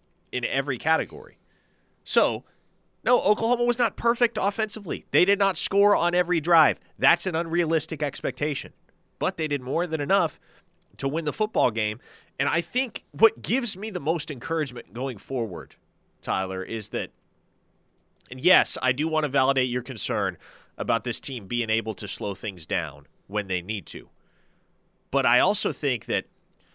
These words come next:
one of the simplest things to eliminate offensively is stupid procedure penalties.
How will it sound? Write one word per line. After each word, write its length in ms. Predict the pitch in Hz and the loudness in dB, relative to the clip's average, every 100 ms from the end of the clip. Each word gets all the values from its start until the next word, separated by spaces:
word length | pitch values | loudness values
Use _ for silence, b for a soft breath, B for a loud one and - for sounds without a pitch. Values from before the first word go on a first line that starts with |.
| _ - | _ -2
one 160 | 190 143 | -2 0
of 60 | |
the 80 | 95 | -2
simplest 680 | - - 247 247 208 - - | -2 0 -2 -2 -2 -2 -4
things 260 | 156 123 - | -6 -6 -6
to 120 | 113 | -4
eliminate 540 | 101 85 69 - - _ _ _ _ _ - | -4 -6 -10 -20 -20 _ _ _ _ _ 0
offensively 800 | 117 110 117 98 85 82 73 - - _ _ | 0 0 -4 -4 -8 -10 -12 -14 -20 _ _
is 200 | 120 107 | -4 -2
stupid 580 | - - 180 180 180 123 | -2 -2 -4 -2 -2 -2
procedure 480 | 139 127 127 95 98 | -4 -4 -6 -6 -8
penalties. 600 | - 76 - - - | -10 -12 -16 -20 -20